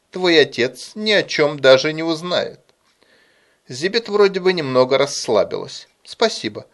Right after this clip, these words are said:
что не втянула меня в историю», сказала она и нырнула обратно в постель. Свет она так и не выключила.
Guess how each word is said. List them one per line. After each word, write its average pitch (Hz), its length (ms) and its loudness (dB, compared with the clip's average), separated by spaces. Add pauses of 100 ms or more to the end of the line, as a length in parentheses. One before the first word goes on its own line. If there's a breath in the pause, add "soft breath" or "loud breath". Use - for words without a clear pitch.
(220 soft breath)
что - 200 -8
не 151 100 -2
втянула 151 400 -2
меня 135 260 2
в 127 80 -2
историю», 107 520 -4 (120)
сказала 135 460 2
она 165 280 -2 (320 soft breath)
и 233 80 -6
нырнула 185 480 2
обратно 135 480 2
в - 120 -8
постель. - 480 -2 (420 soft breath)
Свет 240 400 -2
она 214 220 0
так 208 280 -2
и 190 60 -2
не 170 160 -6
выключила. 98 720 -10